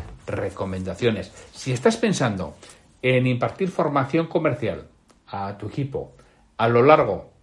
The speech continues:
del último cuatrimestre, porque ya en julio ya no, a lo largo del último cuatrimestre del año, ponte en contacto conmigo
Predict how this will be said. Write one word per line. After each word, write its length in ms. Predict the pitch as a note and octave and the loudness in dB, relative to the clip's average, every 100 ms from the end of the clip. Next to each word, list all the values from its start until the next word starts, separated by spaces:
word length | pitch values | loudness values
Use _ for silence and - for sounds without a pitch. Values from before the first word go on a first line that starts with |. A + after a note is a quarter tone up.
| - | -12
del 240 | G2+ G2 | -6 -4
último 420 | C3+ C3+ B2+ A2+ | -4 -4 -2 -2
cuatrimestre, 460 | C#3 B2 B2 B2 F#2+ | -2 -2 -2 -2 -4
porque 160 | D2+ | -4
ya 80 | D2+ | -8
en 60 | - | -6
julio 360 | - A#2 G2+ - _ _ | -4 -4 -4 -8 _ _
ya 220 | - - | -12 -2
no, 360 | D#2 A#3 D4 - - - - | 4 4 2 -8 -20 -20 -4
a 140 | A#2 | 0
lo 140 | B2 B2 | 6 8
largo 320 | D3 C3+ B2 | 8 8 4
del 80 | A#2+ | 2
último 340 | B2+ C#3 C3 | 0 0 2
cuatrimestre 640 | B2 A#2+ A#2+ B2+ B2+ C#3 | 2 2 0 -2 0 4
del 120 | B2 | 6
año, 320 | B2 A2+ F#2+ - - - _ _ | 4 2 -2 -8 -14 -20 _ _
ponte 240 | - G3 G3+ | -2 -2 -2
en 60 | |
contacto 420 | E3+ D#3 F3 - | -4 -4 -4 -4
conmigo 560 | E3 D3 E3 E3+ G#3 - | -2 0 2 2 0 -4